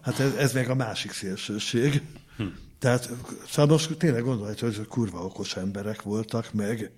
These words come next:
Speaker 1: szóval, meg hát egy jó projekt volt, hogy na, itt látszik legalább, hogy mi van, de,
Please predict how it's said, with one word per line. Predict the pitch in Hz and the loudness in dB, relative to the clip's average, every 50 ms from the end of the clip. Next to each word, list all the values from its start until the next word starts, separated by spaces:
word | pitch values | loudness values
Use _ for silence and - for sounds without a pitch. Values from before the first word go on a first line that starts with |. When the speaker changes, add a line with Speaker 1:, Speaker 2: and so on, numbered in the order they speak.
| - - - - - - | -20 -20 -20 -20 -16 -10
Speaker 1:
szóval, | - - - 98 107 113 - - - - - - | -6 -4 -2 0 0 -2 -4 -6 -18 -16 -4 0
meg | 120 123 120 | 0 2 4
hát | - 135 135 135 | 4 2 4 4
egy | 147 143 135 | 4 4 6
jó | 135 117 92 | 4 2 4
projekt | 95 - - 98 92 - 95 95 - | 4 2 2 2 0 -8 -10 -10 -8
volt, | - 90 92 104 | -6 -6 -6 -4
hogy | - - 98 | -4 -4 -4
na, | 98 95 | -4 -4
itt | 98 101 - | -4 -4 -4
látszik | 101 95 95 98 - - 95 - | -2 -4 -4 -4 -4 -6 -6 -6
legalább, | 101 101 101 104 101 107 - | -8 -8 -6 -4 -6 -6 -4
hogy | - 104 101 107 | -4 -4 -2 -2
mi | 113 113 | -2 -2
van, | 104 107 113 123 131 127 | 0 0 0 0 0 0
de, | 117 127 131 127 - | 0 0 -2 -2 -4